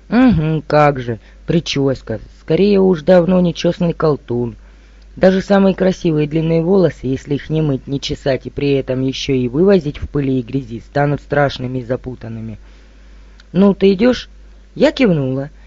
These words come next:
и попыталась встать. Но что-то мне мешало. Оглядевшись, я увидела обнявшего меня за талию мальчика —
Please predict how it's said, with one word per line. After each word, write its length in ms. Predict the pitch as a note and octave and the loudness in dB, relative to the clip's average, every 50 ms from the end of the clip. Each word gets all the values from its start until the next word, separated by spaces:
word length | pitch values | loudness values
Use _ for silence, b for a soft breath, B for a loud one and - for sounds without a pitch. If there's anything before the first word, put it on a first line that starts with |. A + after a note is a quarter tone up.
| b b b - | b b b -16
и 80 | - - | -14 -8
попыталась 640 | - E3 D#3+ - E3 - E3+ F3+ G#3 A3+ A#3+ A3+ | -6 -6 -4 -4 -4 0 0 2 2 2 0 -4
встать. 420 | - - - - - B2+ A2+ G#2+ - - b b b b b - | -6 -12 -20 -10 -8 -8 -8 -8 -10 -16 b b b b b -2
Но 140 | F#3 B3+ | 0 0
что-то 380 | C#4+ - - - A#3+ A#3+ - G#3+ | 0 0 2 2 2 4 4 4
мне 180 | G3 F#3+ F#3+ G3 | 4 4 4 4
мешало. 640 | G3+ G3 F3+ - - D#3+ C#3+ B2+ A#2 A2 G#2+ G2 - | 4 2 2 0 0 0 0 0 -2 -4 -6 -10 -12
Оглядевшись, 680 | - D3+ D3 F3 G3 F#3 A#3+ C4+ B3 - A3+ F#3+ - | -12 -6 -2 -2 0 2 0 0 0 -2 -6 -4 2
я 100 | G3 F3+ | 4 4
увидела 380 | F3 F3 F#3+ F3 E3 E3 D#3+ D#3+ | 4 4 2 2 2 2 2 2
обнявшего 460 | D#3 D3+ D#3+ F3 F3 D#3+ - - D#3+ | 0 0 0 0 0 0 0 -2 -2
меня 260 | D3+ D#3 D3+ D3 D3 | -2 -2 -4 -4 -6
за 120 | C3 D3 D3+ | -6 -6 -6
талию 300 | - G#3 G#3+ G#3 G3+ F#3+ | -4 -2 -2 0 -2 -2
мальчика — 560 | F3 D#3 D3+ C3+ B2 - - - - A2 G#2+ | -2 -2 -4 -4 -6 -8 -10 -14 -14 -16 -16